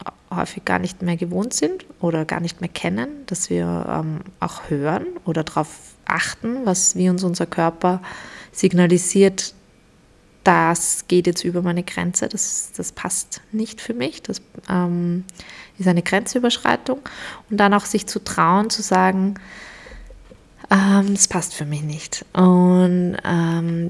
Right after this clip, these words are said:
deswegen, äh, ja, ist mir das auch in meinen Geburtsreisekursen so ein großes Anliegen,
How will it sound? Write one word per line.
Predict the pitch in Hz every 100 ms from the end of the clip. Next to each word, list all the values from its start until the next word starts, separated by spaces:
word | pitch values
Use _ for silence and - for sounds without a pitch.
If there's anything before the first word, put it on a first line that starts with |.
| 185
deswegen, | 190 190 202 196 196 190 - - - - _ - -
äh, | 180 180 180 180 185
ja, | 208 190 190
ist | 185 196
mir | 190
das | 190 180
auch | -
in | 180 175
meinen | 175 175 170
Geburtsreisekursen | 170 - 175 - 165 165 165 - 170 165 170 175 196 -
so | - 202 220 269 - -
ein | 185 180
großes | - 196 226 - - -
Anliegen, | 196 226 190 165 160 156 170